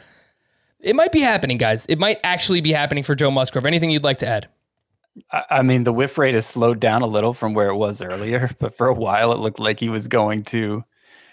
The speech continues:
Speaker 2: have the, the highest whiff total of any pitcher so far this season, which is pretty amazing when you consider how consistently high Jacob deGrom's are. And even now, twenty-three, I mean, that's gonna put him in the running on eighty-two pitches.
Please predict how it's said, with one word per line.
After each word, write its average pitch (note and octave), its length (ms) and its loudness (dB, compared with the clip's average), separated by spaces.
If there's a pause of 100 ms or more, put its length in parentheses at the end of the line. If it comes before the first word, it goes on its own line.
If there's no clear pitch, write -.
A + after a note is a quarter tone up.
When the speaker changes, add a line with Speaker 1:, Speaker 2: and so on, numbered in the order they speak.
(160)
Speaker 2:
have A#2 260 -2
the, A#2 460 2 (340)
the B2 240 -2
highest D3 480 0
whiff B2 240 -2
total A2+ 320 2
of G2+ 140 -2
any A2+ 180 0
pitcher G#2 380 0
so G2+ 240 0
far F#2 240 0
this F2+ 180 -6
season, G#2 640 -2
which - 260 -4
is A#2 160 -4
pretty A2 240 0
amazing G#2 420 0
when G#2 140 -2
you G#2 60 -4
consider G2+ 400 -2
how G#2 160 0
consistently G#2 720 -2
high G2 260 0
Jacob G2 380 -4
deGrom's G2+ 500 0
are. F2 320 0 (280)
And C3 180 -2
even G#3+ 140 2
now, D3 180 2
twenty-three, A2+ 640 -2
I E2+ 60 -10
mean, G2+ 120 -8
that's A2 160 -10
gonna B2 220 0
put A#2 140 0
him A2 100 2
in G2+ 80 -2
the F2+ 100 -10
running G2 400 -6 (320)
on G#2 140 0
eighty-two A#2 460 4
pitches. A#2 580 -2